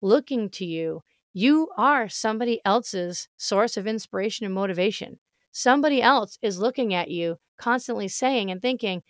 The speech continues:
"Can I do what they're doing? Oh my gosh, that's amazing what they just did." Even if it seems like the smallest little thing to you, that little small win is that person's piece of inspiration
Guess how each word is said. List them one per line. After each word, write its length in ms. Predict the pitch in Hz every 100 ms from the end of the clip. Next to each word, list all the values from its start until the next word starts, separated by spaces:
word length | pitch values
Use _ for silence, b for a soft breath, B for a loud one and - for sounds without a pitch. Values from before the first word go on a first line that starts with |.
| _ _ -
"Can 160 | 262
I 120 | 277
do 160 | 240 269
what 180 | 262 254
they're 180 | 247 254
doing? 440 | 269 269 277 254 - _ _ _
Oh 120 | 277
my 140 | 269 262
gosh, 200 | 262 269
that's 160 | 262
amazing 680 | 240 233 262 285 233 196 175 - _
what 160 | 240
they 120 | 233 233
just 240 | 240 196
did." 240 | 240 196 -
Even 260 | 302 339
if 80 | 349
it 80 | 294
seems 260 | - 285 240
like 120 | 208
the 100 | 196
smallest 580 | - - 202 220 240 226
little 180 | 208
thing 280 | 175 214 220
to 120 | 202 180
you, 220 | - - _ _ -
that 220 | 202 -
little 160 | 233
small 380 | 220 - 208 202
win 340 | 190 190 160 160 _ _ -
is 160 | 208
that 200 | 202 185
person's 460 | - 226 233 240 220
piece 320 | - - 240
of 100 | 240
inspiration 840 | - 220 214 196 185 185 - 151 151